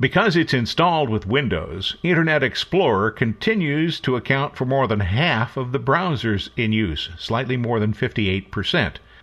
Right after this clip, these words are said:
Firefox and Chrome are virtually tied, and Firefox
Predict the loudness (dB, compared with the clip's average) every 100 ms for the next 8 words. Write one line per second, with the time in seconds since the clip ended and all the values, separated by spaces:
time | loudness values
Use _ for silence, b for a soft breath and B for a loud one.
0 | 0 0 2 2 0 0 -6 -2 4 6
1 | 6 4 2 2 0 0 -2 -4 -4 -8
2 | -4 0 2 4 2 0 B B B -2
3 | 0 0 0 0 2 2 0